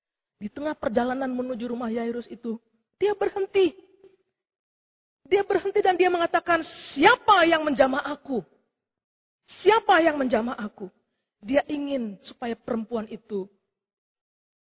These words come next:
memunculkan dirinya. Saudara, ini pertanyaan yang aneh buat murid-murid loh. Kenapa kok ditanya siapa yang menjamah aku? Bukankah kita ini semua lagi desek-desekan, Tuhan?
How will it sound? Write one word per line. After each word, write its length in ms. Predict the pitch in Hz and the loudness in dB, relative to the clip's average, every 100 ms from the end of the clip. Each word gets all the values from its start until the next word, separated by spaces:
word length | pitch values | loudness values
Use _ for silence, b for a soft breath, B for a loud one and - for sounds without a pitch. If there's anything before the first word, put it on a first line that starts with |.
| _ _ _ _ | _ _ _ _
memunculkan 800 | 247 254 247 233 294 262 240 202 | -6 -2 -2 0 -2 -2 -4 -4
dirinya. 480 | 180 180 180 165 160 156 _ _ | -4 -6 -6 -8 -12 -18 _ _
Saudara, 240 | - 370 466 | -4 -2 0
ini 80 | 508 | 0
pertanyaan 480 | 381 330 320 302 | 0 0 0 0
yang 40 | - | -2
aneh 320 | 349 359 294 | -2 0 -2
buat 240 | 214 190 202 | 0 0 -2
murid-murid 560 | 190 185 196 196 196 | -2 -4 -4 -4 -6
loh. 140 | - 165 | -6 -12
Kenapa 320 | - 214 294 | -10 -10 -6
kok 160 | 381 269 | 2 2
ditanya 300 | 220 240 247 | 2 -6 -6
siapa 240 | 226 208 | -4 -4
yang 80 | 202 | -2
menjamah 460 | 202 185 175 185 185 - _ _ | -2 -2 -4 -6 -8 -16 _ _
aku? 400 | - - - 202 208 | -12 -12 -10 -10 -6
Bukankah 320 | 403 415 427 | -4 -2 -2
kita 180 | 415 427 | 0 0
ini 160 | 427 | 0
semua 160 | 415 415 | -2 0
lagi 160 | 415 403 | 2 2
desek-desekan, 800 | 381 427 339 415 - 427 339 302 | 2 0 -2 -2 0 2 2 0
Tuhan? 480 | 311 247 302 359 | -2 0 2 0